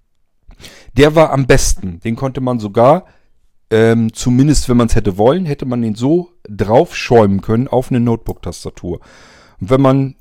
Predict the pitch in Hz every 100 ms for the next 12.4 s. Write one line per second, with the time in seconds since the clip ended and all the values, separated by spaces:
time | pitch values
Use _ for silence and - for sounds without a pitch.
0 | - - 127 - - - - 147 135 135
1 | 170 208 - 190 175 170 156 151 151 135
2 | 135 131 135 151 - 139 135 139 123 127
3 | 127 117 117 120 120 127 113 120 113 127
4 | 117 107 113 101 104 98 92 85 - -
5 | 82 78 - _ - - - _ - 165
6 | 151 139 - 160 - 180 139 151 147 131
7 | - 139 127 113 147 151 143 143 127 -
8 | 120 123 127 - 117 - 120 - 156 -
9 | 110 98 90 90 90 - 143 - _ _
10 | 107 - 113 120 - 110 110 113 - 98
11 | - - - 208 - 175 185 - 107 -
12 | 127 107 127